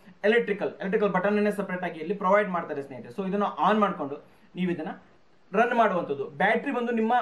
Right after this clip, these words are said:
ಅಂಡರ್ ಸೀಟ್ ಸ್ಟೋರೇಜ್ ಇದೆ ಅಲ್ಲ, ಅಲ್ಲಿ ಬರುತ್ತೆ. So ಅಂಡರ್ ಸೀಟ್ ಸ್ಟೋರೇಜ್ ಅನ್ನ ನೀವು ಯೂಸ್ ಮಾಡಕ್ಕಾಗಲ್ಲ, ಬ್ಯಾಟರಿನೇ ದೊಡ್ಡದಾಗಿರುತ್ತೆ actually. ಏನೋ ಚಿಕ್ಕ ಪುಟ್ಟ ವಸ್ತುಗಳನ್ನ ಬೇಕಾದ್ರೆ ಇಲ್ಲಿ ಇಡಬಹುದು ಸ್ನೇಹಿತರೆ. ಇದರ ನಂತರ ನೀವು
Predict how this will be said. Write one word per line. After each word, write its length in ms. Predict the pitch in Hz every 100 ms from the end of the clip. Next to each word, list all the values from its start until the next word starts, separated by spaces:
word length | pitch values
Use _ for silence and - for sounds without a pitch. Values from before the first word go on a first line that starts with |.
| - - -
ಅಂಡರ್ 300 | 202 254 -
ಸೀಟ್ 340 | - 262 -
ಸ್ಟೋರೇಜ್ 460 | - - 208 220 185
ಇದೆ 140 | 160
ಅಲ್ಲ, 100 | 147
ಅಲ್ಲಿ 440 | 185 - - 190
ಬರುತ್ತೆ. 280 | 202 180 -
So 220 | 190 220 185
ಅಂಡರ್ 200 | 185 220
ಸೀಟ್ 140 | 233
ಸ್ಟೋರೇಜ್ 320 | 220 220 208
ಅನ್ನ 100 | 208
ನೀವು 200 | 208 196
ಯೂಸ್ 220 | 190 214 190
ಮಾಡಕ್ಕಾಗಲ್ಲ, 580 | 208 196 180 180 185
ಬ್ಯಾಟರಿನೇ 360 | 170 175 202 220
ದೊಡ್ಡದಾಗಿರುತ್ತೆ 640 | 180 180 185 202 175 170
actually. 260 | 151 - 180
ಏನೋ 120 | 214
ಚಿಕ್ಕ 260 | 214 190 233
ಪುಟ್ಟ 200 | 214 208
ವಸ್ತುಗಳನ್ನ 420 | 190 190 170 160
ಬೇಕಾದ್ರೆ 300 | 143 135 117
ಇಲ್ಲಿ 220 | 143 - - _ _ -
ಇಡಬಹುದು 380 | 220 226 214 180
ಸ್ನೇಹಿತರೆ. 480 | 160 143 - 107 - -
ಇದರ 220 | 190 247 240
ನಂತರ 360 | 196 214 190 180 - -
ನೀವು 260 | 170 190 -